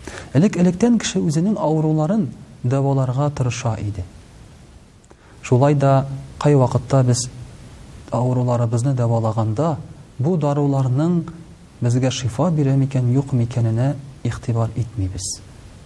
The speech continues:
Хәзерге медицина симптомнарны гына дәвалый. Мәсәлән, әгәр безнең кан басымы күтәрелсә, дару эчәбез дә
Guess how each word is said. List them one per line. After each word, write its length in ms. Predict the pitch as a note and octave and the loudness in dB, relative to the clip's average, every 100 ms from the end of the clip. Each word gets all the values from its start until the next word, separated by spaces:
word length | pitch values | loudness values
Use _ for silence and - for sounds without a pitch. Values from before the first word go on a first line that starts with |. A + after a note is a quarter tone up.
| - - - - - - - | -20 -20 -20 -20 -18 -18 -14
Хәзерге 420 | - F#3+ G#3 F3+ E3+ | -2 0 2 2 4
медицина 680 | D#3+ D#3 D#3+ - C3 E3+ - - - - - - - | 4 2 0 0 2 0 -4 -12 -20 -20 -20 -20 -18
симптомнарны 800 | - - C#3+ C3+ C3+ C3 B2 A#2+ | -10 -2 0 0 0 2 2 0
гына 220 | A#2+ A2+ | 0 -2
дәвалый. 400 | F#2+ F2+ E2+ F#2 - - - - - - - - - - - | 0 -2 -2 -4 -12 -20 -20 -20 -20 -20 -20 -20 -18 -18 -4
Мәсәлән, 400 | B2+ B2 D#3+ B3+ C#4 - - | 0 2 2 0 -2 -6 -2
әгәр 240 | C3 G#3 | 2 2
безнең 380 | D#3+ B2+ B2 B2+ - - - - - | 2 2 2 2 -2 -10 -16 -12 0
кан 180 | D#3 D#3 | 2 2
басымы 320 | B2+ B2 A#2 | 2 2 0
күтәрелсә, 480 | A#2+ A2+ A2 G#2+ D#3+ | 2 2 2 0 0
дару 280 | D#3 D3+ D3 | 2 2 2
эчәбез 300 | C#3+ C#3+ E3 | 2 2 2
дә 160 | E3 | 0